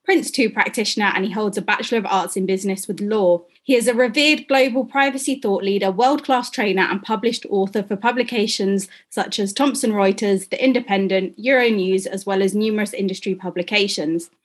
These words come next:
Jamal makes regular appearances in the media on television, radio, and in print, and has been dubbed the King of G D P R by the B B C.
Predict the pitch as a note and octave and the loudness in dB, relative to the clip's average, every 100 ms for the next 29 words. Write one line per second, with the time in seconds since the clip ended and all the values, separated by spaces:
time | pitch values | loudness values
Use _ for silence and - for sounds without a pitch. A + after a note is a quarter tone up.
0 | - A3+ B3+ B3 A#3 - D4 B3+ C4+ A#3+ | -4 2 4 4 0 2 0 2 2 2
1 | A3+ B3+ B3+ A#3 A3+ A#3+ A#3 B3 B3+ - | 0 0 0 -2 -2 0 0 0 0 0
2 | A#3+ - G#3+ C#4 C#4+ C4 C#4 C#4 C4 A3+ | -2 -2 -2 0 0 0 0 2 0 0
3 | A3 A3+ A3 A3 - G#3+ G3 G3 C#4 D#4+ | -2 0 -2 0 -2 -4 -6 -2 2 4
4 | D#4 - - - G#3+ A3 A#3 A3+ A3 A3+ | 2 -2 -14 -8 -4 -2 0 0 2 0
5 | F#3 G#3+ - C#4+ C4+ A3+ G3+ B3 A#3+ A3 | 0 -4 0 2 2 0 -2 -2 -2 -2
6 | - G#3+ G3+ F#3+ F#3+ G3 G3 F3+ G3 - | 0 2 4 2 0 -2 -6 -6 -4 0
7 | A#3+ D#3+ - | 0 0 -4